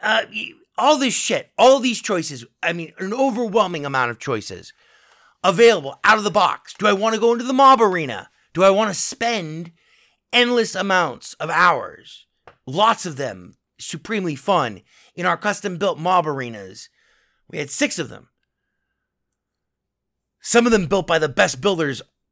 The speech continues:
on the face of the planet, bar none. You know, f-, from my opinion, bar none. Um, who I taught how to use World Edit and, and, uh, Voxel Sniper and stuff like that. So they had unlimited power, and then I would port their world of the arena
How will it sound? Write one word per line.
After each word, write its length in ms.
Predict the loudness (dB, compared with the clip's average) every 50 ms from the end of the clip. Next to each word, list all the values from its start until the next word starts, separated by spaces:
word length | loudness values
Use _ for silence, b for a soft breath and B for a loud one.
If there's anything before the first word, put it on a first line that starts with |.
| _ _ _ _ _ 2
on 180 | 4 4 6 4
the 80 | 2 -2
face 220 | -4 -6 -6 -6 -6
of 100 | -10 -10
the 40 | -8
planet, 360 | -6 -6 -6 -6 -8 -8 -4
bar 180 | -2 -2 -2 -2
none. 320 | -4 -6 -12 -14 -18 -20 _ -10
You 200 | -8 -8 -6 -4
know, 100 | -4 -4
f-, 80 | -4 -6
from 360 | -12 -20 -12 -8 -6 -2 0
my 120 | 0 0
opinion, 480 | 0 -2 -4 -8 -8 -8 -8 -10 -10 -14 -20
bar 360 | -16 -8 -2 -2 0 0 0
none. 320 | -2 -4 -8 -12 -16 _ _ _ _ _ _ _ _ _ _ _ _ -8
Um, 180 | -6 -6 -4 -4
who 140 | -2 0
I 120 | 0 0 0
taught 380 | 0 -2 -2 -2 -2 -4 -6
how 120 | -10 -8 -8
to 80 | -8
use 300 | -8 -8 -10 -10 -10 -8
World 280 | -6 -4 -2 -2 -2 -2
Edit 340 | -4 -6 -6 -10 -16 -18 _ _ -14
and, 440 | -12 -12 -12 -12 -14 -16 -20 -20 _ _ _
and, 320 | -14 -14 -12 -12 -12 -14 -12
uh, 200 | -12 -10 -10 -6
Voxel 280 | -6 -6 -6 -6 -10 -14
Sniper 360 | -8 -6 -6 -6 -6 -6 -8
and 120 | -8 -8 -10
stuff 180 | -12 -12 -12
like 140 | -12 -14 -12
that. 240 | -12 -12 -12 -12 -16 B B B B B
So 140 | B -8 -4
they 100 | -2 0
had 140 | 0 0 0
unlimited 580 | -2 -2 -2 -2 -2 -2 -2 -4 -6 -8 -8
power, 360 | -2 0 2 2 2 0 -2 -6
and 100 | -6 -4
then 80 | -4
I 80 | -4 -4
would 280 | -4 -8 -8 -10 _ -14
port 420 | -6 -2 0 0 0 -2 -6 -12 b b b b b b b b b
their 460 | -8 -2 0 2 4 4 4 4 2
world 720 | -2 -4 0 2 4 4 6 4 4 2 0 -6 -8 -12 -8 -2
of 400 | 0 2 2 2 0 -4 -6 -4
the 180 | -4 -4 -2 -4
arena 420 | -6 -6 -6 -6 -6 -6 -6 -8